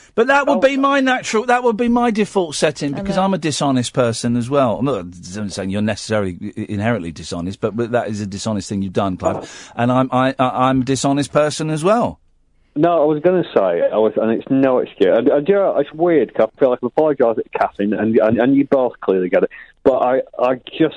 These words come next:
Speaker 2: sort of think I was nineteen, and it's
Speaker 3: Yeah.
Speaker 2: no excuse, and I shouldn't have been.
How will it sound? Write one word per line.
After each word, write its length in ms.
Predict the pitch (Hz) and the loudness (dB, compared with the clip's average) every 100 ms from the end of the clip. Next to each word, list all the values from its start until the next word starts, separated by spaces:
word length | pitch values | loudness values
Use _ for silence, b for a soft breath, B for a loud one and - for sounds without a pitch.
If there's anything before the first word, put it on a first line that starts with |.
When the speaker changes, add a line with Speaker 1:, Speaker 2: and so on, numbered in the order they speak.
| - | 0
Speaker 2:
sort 160 | 127 113 | 0 0
of 80 | - | 0
think 120 | 113 | 0
I 60 | 113 | 2
was 160 | 117 | 0
nineteen, 760 | 127 139 139 131 - - 87 85 | 0 0 2 0 0 0 0 0
and 140 | 82 | 0
it's 80 | 104 | 0
Speaker 3:
Yeah. 200 | 170 165 | 0 0
Speaker 2:
no 300 | 139 160 160 | 2 4 2
excuse, 480 | - - 107 92 90 - | 0 0 0 2 0 0
and 180 | 104 107 | -2 0
I 40 | - | -2
shouldn't 200 | - 113 | -2 0
have 80 | 98 | 0
been. 140 | 110 | 0